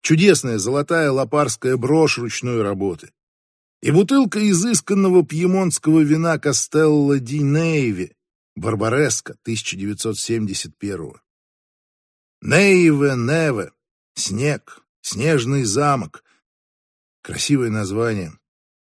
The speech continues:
такое подходящее для подарка от норвежца.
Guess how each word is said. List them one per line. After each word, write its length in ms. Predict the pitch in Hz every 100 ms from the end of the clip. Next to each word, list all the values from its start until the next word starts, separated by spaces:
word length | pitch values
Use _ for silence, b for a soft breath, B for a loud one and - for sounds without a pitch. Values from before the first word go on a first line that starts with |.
| _
такое 320 | - 82 143 120
подходящее 720 | 92 - 92 107 110 - 87
для 160 | 87
подарка 500 | 76 92 92 95 -
от 120 | 80 82
норвежца. 600 | 78 76 78 - -